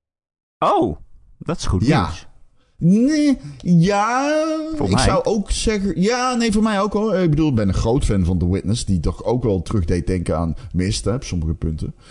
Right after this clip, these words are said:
Speaker 2: Maar het nadeel is wel, de, de, de, het is niet zo complex, maar ik, waarmee ik bedoel, er zijn gewoon heel veel kleinere puzzels in een grotere puzzel gevouwen, hè? Ehm, en dat doet het goed.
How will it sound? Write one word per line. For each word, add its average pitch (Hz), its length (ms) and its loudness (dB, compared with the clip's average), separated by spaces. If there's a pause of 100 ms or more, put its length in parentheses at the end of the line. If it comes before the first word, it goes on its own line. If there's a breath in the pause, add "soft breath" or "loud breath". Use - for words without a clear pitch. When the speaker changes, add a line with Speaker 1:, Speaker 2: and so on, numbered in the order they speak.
(220 loud breath)
Speaker 2:
Maar 120 160 -2
het 143 80 0
nadeel 185 400 -2
is 165 160 0
wel, 151 480 0
de, 127 260 0
de, 127 180 -2
de, 135 240 -2 (440 loud breath)
het 127 160 0
is 156 120 4
niet 202 200 4 (280)
zo 127 640 2
complex, 110 500 0
maar 127 200 -4 (380)
ik, 131 240 0
waarmee 143 320 0
ik 175 80 0
bedoel, 151 320 2
er 123 80 0
zijn 139 180 0
gewoon 127 200 0
heel 120 120 0
veel 113 320 0
kleinere 120 320 -2
puzzels 107 280 0
in 101 100 0
een 98 60 0
grotere 92 340 0
puzzel 82 260 -2
gevouwen, 69 420 -4 (160)
hè? 127 160 0 (480 soft breath)
Ehm, 80 240 0 (340)
en 214 100 -2
dat 240 120 2
doet 226 120 0
het 160 100 -10
goed. - 240 -4